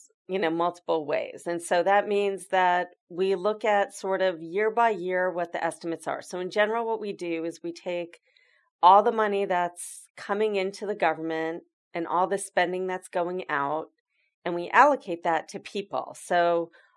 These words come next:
all of the money gets allocated to people in the country. So some of that we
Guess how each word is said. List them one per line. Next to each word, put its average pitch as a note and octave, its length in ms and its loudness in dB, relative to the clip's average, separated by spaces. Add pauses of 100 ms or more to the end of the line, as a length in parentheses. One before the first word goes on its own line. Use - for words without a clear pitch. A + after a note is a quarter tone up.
(160)
all G#3 220 10
of A#3+ 120 2
the B3 80 2
money G#3 280 0
gets F#3 200 0
allocated E3 680 2
to - 120 -8
people D3 800 -4
in E3 160 -4
the D3+ 60 -6
country. C#3+ 480 -10
So D3+ 180 -8
some F3+ 240 -4
of G3 120 -2
that E3+ 400 4 (640)
we F3 520 -2